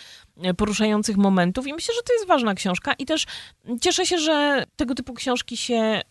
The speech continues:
ukazują. No bo mówiłam tutaj na początku o tych kilku, że to taka seria przez ostatnich kilka lat tych książek o neuroatypowości.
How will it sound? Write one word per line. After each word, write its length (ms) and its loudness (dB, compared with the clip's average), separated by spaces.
ukazują. 720 0
No 120 -2
bo 120 6
mówiłam 300 2
tutaj 240 -2
na 100 0
początku 420 -4
o 60 -2
tych 240 -8
kilku, 600 -2
że 120 -6
to 160 -12
taka 260 -6
seria 640 2
przez 240 -4
ostatnich 420 -6
kilka 380 -4
lat 320 -2
tych 160 -10
książek 560 -4
o 80 -2
neuroatypowości. 1300 -2